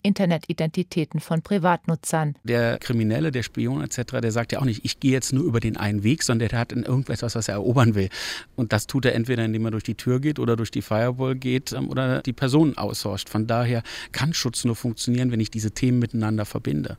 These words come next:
Speaker 1: Erläutert Timo Koop, Vorstand des Bundesverbands der Allianz für Sicherheit in der Wirtschaft. Laut einer Bitkom-Studie sollen achtunddreißig Prozent der fünfundfünfzig Millionen deutschen Internetnutzer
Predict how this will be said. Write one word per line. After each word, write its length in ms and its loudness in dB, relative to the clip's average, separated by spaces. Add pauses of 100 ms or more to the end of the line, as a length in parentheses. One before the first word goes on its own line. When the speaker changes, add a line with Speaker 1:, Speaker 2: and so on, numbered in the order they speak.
(100)
Speaker 1:
Erläutert 500 2
Timo 300 6
Koop, 560 0
Vorstand 600 2
des 120 0
Bundesverbands 720 2
der 100 2
Allianz 440 4
für 140 0
Sicherheit 460 0
in 80 2
der 160 2
Wirtschaft. 560 0 (720)
Laut 280 4
einer 220 4
Bitkom-Studie 1080 2
sollen 320 2 (120)
achtunddreißig 720 2
Prozent 480 0
der 160 4
fünfundfünfzig 920 0
Millionen 480 4
deutschen 380 2
Internetnutzer 840 2